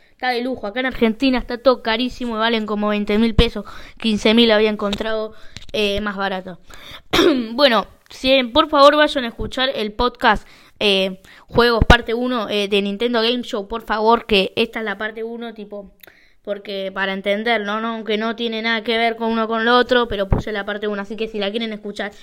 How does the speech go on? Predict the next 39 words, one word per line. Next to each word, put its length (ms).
¿cuánto 260
va 60
a 40
salir 280
Xbox, 500
PlayStation 580
cinco, 340
nuevos 260
juegos 180
de 80
Nintendo 360
Switch? 360
Y 280
que 140
si 140
puede 240
salir 400
un, 380
<clears throat> 760
un, 160
la 80
saga 280
de 60
Resident 400
Evil 240
completa 460
en 100
Nintendo 320
Switch 360
y 60
un 160
Monster 380
Hunter 360
exclusivo 500
para 180
Nintendo 360
Switch, 220
por 160
favor, 360